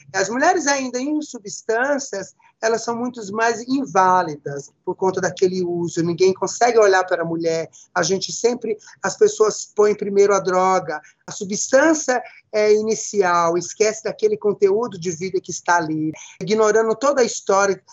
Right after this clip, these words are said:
toda a história e o histórico de vida dessa, de-, dessa pe-, dessa pessoa.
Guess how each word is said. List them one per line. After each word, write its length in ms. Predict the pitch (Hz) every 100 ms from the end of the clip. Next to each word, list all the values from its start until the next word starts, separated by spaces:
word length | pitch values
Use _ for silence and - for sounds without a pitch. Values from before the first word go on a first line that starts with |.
| - -
toda 200 | 247 233
a 20 |
história 460 | - 208 208 214
e 160 | 208 226
o 80 | 226
histórico 520 | 208 - 233 254 233
de 140 | 190
vida 240 | 170 185 180
dessa, 300 | 175 - 190
de-, 220 | - 185
dessa 280 | 185 - -
pe-, 220 | 196 202
dessa 260 | 185 175 -
pessoa. 680 | 196 175 - 160 147 135